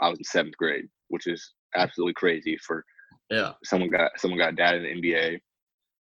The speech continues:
Speaker 1: and his son doesn't, doesn't play basketball till seventh grade. So, like, that,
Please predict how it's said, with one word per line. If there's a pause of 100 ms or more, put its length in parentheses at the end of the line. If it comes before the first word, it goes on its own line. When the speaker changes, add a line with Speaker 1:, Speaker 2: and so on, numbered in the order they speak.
(340)
Speaker 1:
and (760)
his
son
doesn't, (120)
doesn't
play
basketball
till
seventh
grade.
So,
like,
that,